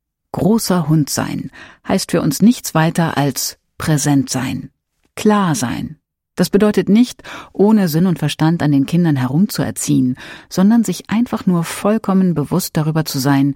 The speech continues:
wer die Verantwortung für die Grundschwingung trägt. Am Ende des Tages muss ich als Mutter die Scherben aufkehren.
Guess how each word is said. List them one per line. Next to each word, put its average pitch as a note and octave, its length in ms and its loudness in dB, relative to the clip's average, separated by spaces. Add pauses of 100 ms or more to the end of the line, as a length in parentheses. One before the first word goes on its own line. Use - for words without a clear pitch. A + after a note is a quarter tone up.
(300)
wer D#3+ 180 2
die E3 120 -2
Verantwortung D3+ 800 0
für - 120 -4
die D3+ 140 -2
Grundschwingung C3 720 0
trägt. - 560 -10 (800)
Am C#4 120 2
Ende A3 280 4
des G#3 160 0
Tages D3 420 -2
muss B2 240 -2
ich F3+ 320 -2
als C#3+ 180 -4
Mutter C#3 320 2
die C3+ 120 0
Scherben C3 400 0
aufkehren. G#2 720 -6